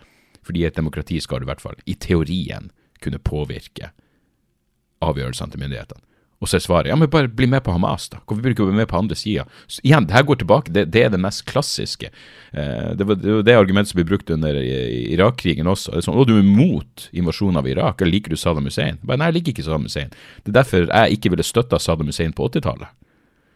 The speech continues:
Ikke sant? Det er ikke sånn at min fiendes fiende er min fuckings venn. Og det går an å anerkjenne at Taliban er horribel og fortsatt være kritisk til en okkupasjon av Afghanistan.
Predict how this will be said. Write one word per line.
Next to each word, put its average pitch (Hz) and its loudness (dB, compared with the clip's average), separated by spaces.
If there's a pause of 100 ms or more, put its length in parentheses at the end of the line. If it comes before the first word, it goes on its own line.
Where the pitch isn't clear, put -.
(180)
Ikke 92 -4
sant? - -2 (640)
Det 104 8
er 151 6
ikke 87 -2
sånn 73 0
at 71 -6
min 76 -6
fiendes 76 -2
fiende 71 -4
er 69 -6
min 65 -8
fuckings 73 -10
venn. 65 -10 (640)
Og 90 -2
det 95 2
går 95 6
an 104 6
å 80 6
anerkjenne 71 -2
at - -20 (180)
Taliban 78 0
er 62 -10
horribel 73 -4
og - -12
fortsatt - -10
være - -14
kritisk - -10
til - -10 (320)
en 87 -2
okkupasjon 92 -2
av 60 -8
Afghanistan. - -6